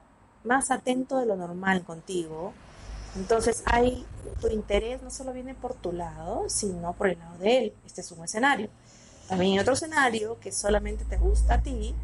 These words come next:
y él no está haciendo nada, ni te está, ni te está dando ninguna señal que tú le atraes. Simple-, simplemente a ti te gusta. En este escenario, creo que tienes que dejarlo llevar como que sí.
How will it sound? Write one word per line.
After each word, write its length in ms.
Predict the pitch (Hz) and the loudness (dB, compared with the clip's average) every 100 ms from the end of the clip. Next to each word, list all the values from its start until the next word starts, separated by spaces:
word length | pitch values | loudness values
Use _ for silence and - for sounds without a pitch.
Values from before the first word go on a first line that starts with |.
| - - | -8 -4
y 80 | 202 | 0
él 100 | 190 | 0
no 60 | 185 | 0
está 160 | - | -12
haciendo 300 | - 190 185 | -12 -12 -12
nada, 560 | 185 190 196 190 190 214 - - - - - - | -4 2 2 2 -4 -6 -10 -20 -20 -20 -20 -8
ni 80 | 196 | 0
te 100 | 202 | 0
está, 240 | 196 202 - _ | 2 0 -2 _
ni 200 | 196 202 | 0 0
te 100 | 202 | 2
está 240 | 196 - 226 | 0 2 2
dando 200 | 214 214 | 2 -2
ninguna 380 | 185 185 196 | -4 -4 -4
señal 440 | 208 226 196 175 180 | -4 -6 -2 -2 0
que 100 | 165 | -4
tú 160 | - | -4
le 80 | 160 | -10
atraes. 360 | - 285 320 226 | 0 4 4 2
Simple-, 260 | 208 196 - - - - | -2 -12 -16 -20 -20 -8
simplemente 560 | 254 262 302 269 262 | -4 0 2 2 2
a 40 | 262 | 0
ti 280 | 262 220 294 _ - - _ - - - - - - | 0 -4 -12 _ -20 -20 _ -20 -20 -20 -20 -16 0
te 120 | 180 | 4
gusta. 360 | 175 175 - - - _ - - - | 4 4 -6 -10 -20 _ -20 -20 -2
En 160 | 226 294 | 2 4
este 160 | 381 | 4
escenario, 540 | 415 370 254 240 240 - _ - - - | 2 2 2 0 0 -2 _ -20 -14 0
creo 160 | 370 | 2
que 80 | 359 | 2
tienes 300 | 262 269 277 | -2 -6 -4
que 240 | - 202 - - - - - - - - - - - - | -2 -2 -2 -20 -20 -20 -20 -20 -20 -20 -18 -14 -12 0
dejarlo 500 | 208 226 302 311 311 | 2 4 4 4 0
llevar 500 | 311 240 175 175 202 - - - - - - | 0 -2 0 2 2 -2 -20 -20 -20 -20 -10
como 220 | 262 277 | -4 -2
que 100 | 320 | 0
sí. 120 | - | 2